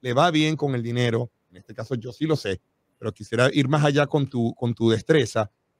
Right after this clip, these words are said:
eh, porque aunque tenga una no muy buena relación con el padre, eh, practica la honra.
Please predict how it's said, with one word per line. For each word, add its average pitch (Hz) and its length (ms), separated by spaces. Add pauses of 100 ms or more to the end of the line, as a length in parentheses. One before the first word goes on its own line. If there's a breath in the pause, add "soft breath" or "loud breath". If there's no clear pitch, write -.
eh, 147 560 (920)
porque 156 260
aunque 143 320
tenga 147 220
una 175 180 (180)
no 156 220
muy 156 120
buena 160 220
relación 131 420
con 127 200
el 113 100
padre, 117 500 (320)
eh, 120 440 (320)
practica 160 360
la 160 120
honra. 123 300